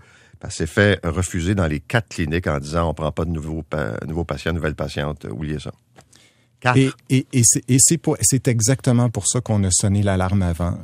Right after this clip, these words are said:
Speaker 2: qu'on disait, « Non, on n'est pas d'accord avec cette mesure-là. » OK ? Et, euh, et, et quand, quand vous dites tantôt, les, les auditeurs, mais il y a beaucoup d'auditrices actuellement, là, qui s-,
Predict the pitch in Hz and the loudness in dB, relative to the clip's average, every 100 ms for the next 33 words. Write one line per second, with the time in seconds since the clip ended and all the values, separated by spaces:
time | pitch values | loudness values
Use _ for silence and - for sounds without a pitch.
0 | 101 - 95 92 87 98 98 - 95 120 | -10 -4 -2 0 0 0 -2 -2 0 0
1 | 127 - 90 90 90 131 104 117 107 92 | -2 -2 -2 0 0 0 2 0 0 0
2 | - 87 - 95 92 87 85 85 - _ | -2 -2 0 0 0 -2 -4 -6 -8 _
3 | - 85 104 107 - - - _ - 143 | -8 -6 -4 -6 -8 -20 -20 _ 2 4
4 | 165 151 - 95 92 90 92 - 107 107 | 6 2 0 0 2 0 -2 -6 -6 -6
5 | - 110 113 113 _ _ _ _ _ 139 | -4 0 0 -4 _ _ _ _ _ 0
6 | 131 120 127 120 95 135 - 104 85 123 | 0 2 0 2 2 0 0 0 0 2
7 | 127 92 87 85 87 87 87 - 110 95 | 2 2 0 0 -2 -2 -2 0 2 2
8 | 92 107 - 156 123 98 - 135 - 92 | 2 0 -2 2 2 0 -2 0 0 -2
9 | - 90 87 107 98 87 - 85 85 87 | -2 0 2 2 2 -2 -4 -4 -4 -4
10 | - | -6